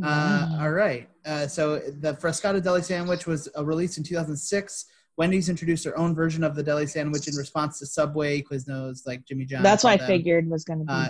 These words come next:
Speaker 1: called the Frascata. It ended up taking too long to make, though, so they phased it out.
Speaker 2: Yeah.
Speaker 1: It only lasted a year. Um, would you
Speaker 2: Okay.
Speaker 1: eat a deli sandwich from Wendy's?
Speaker 2: Probably not.
Speaker 1: Yeah, me neither. I would definitely never order that.
Speaker 2: I don't, honestly, I don't, I don't go to Wendy's too much. I only do
Speaker 1: Me
Speaker 2: when I
Speaker 1: neither.
Speaker 2: want, like,
Speaker 1: I don't like Wendy's.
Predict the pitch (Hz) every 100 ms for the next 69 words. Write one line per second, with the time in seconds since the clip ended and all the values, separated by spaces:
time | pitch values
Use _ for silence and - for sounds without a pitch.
0 | - 156 139 131 143 135 - 175 170 175
1 | - 151 170 185 175 - 165 165 160 175
2 | 165 156 151 143 151 139 _ 120 120 127
3 | - 127 123 - 139 131 139 135 127 -
4 | 147 147 143 135 - 131 123 127 117 113
5 | _ _ _ _ _ 131 139 147 170 185
6 | 196 175 185 170 185 190 - 185 185 196
7 | 190 - - _ _ _ _ - 180 156
8 | 143 104 80 - - - - 107 113 _
9 | 120 _ _ _ _ _ _ - 127 131
10 | 123 127 123 120 123 120 120 120 - 180
11 | 214 233 196 185 202 202 208 175 180 185
12 | 151 104 160 120 160 160 139 151 151 147
13 | 139 147 - - 160 165 170 156 160 165
14 | 156 160 160 151 147 151 147 - 151 147
15 | - 147 131 123 123 117 120 -